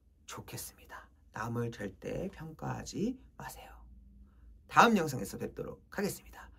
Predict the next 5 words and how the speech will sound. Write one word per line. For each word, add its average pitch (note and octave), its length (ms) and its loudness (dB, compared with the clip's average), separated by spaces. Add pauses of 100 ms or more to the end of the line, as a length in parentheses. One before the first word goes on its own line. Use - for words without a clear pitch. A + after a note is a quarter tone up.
(560)
지금까지 G#3 320 12
색소폰 E3+ 380 0
학교 C#4 260 0
전광호였습니다. - 1300 8
감사합니다. B2 840 10